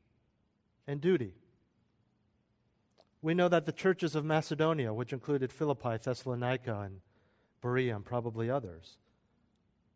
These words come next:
they supported Paul financially despite being in dire circumstances, both physically and spiritually. What I mean is this, there's, these churches had very little to give,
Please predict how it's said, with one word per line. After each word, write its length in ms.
they 120
supported 520
Paul 220
financially 680
despite 500
being 200
in 180
dire 380
circumstances, 880
both 280
physically 560
and 120
spiritually. 560
What 220
I 80
mean 220
is 140
this, 260
there's, 340
these 240
churches 400
had 220
very 240
little 280
to 120
give, 500